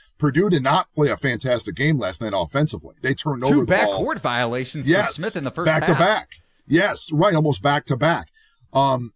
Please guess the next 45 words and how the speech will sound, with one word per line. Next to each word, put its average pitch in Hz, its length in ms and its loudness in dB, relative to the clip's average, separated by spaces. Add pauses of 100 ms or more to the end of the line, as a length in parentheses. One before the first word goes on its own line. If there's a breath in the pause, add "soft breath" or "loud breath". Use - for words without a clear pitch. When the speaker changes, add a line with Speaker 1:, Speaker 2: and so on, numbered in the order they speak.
Speaker 1:
and, 139 300 0
and 147 140 0
so 156 160 0
that's 160 260 0
kind 156 220 0
of 143 40 -2
the 139 80 0
thing 156 160 0
that's 147 240 -4
ongoing 139 540 0
for 120 140 -8
me, 104 100 -2
something 120 280 -6
that 113 120 -4
I 113 100 -2
worry 117 280 0
about 110 240 -4
for 113 80 -8
Purdue 113 340 -2
as 95 140 -6
well. 113 260 0
And 104 80 -10
if 101 80 -14
you're 123 80 -4
gonna 120 140 -6
get 123 100 -4
that 120 140 -6
defensive 120 360 -10
pressure 135 320 -2
from 110 200 -10
uconn, 117 640 0 (340 soft breath)
is 143 160 0
that 139 180 0
gonna 131 160 0
continue 135 400 -2
to 117 80 -4
be 113 100 -2
a 110 60 -2
problem 117 340 -4
for 101 120 -6
the 90 60 -6
Boilermakers 98 580 -4
in 87 60 -8
this 82 120 -10
game? 85 240 -10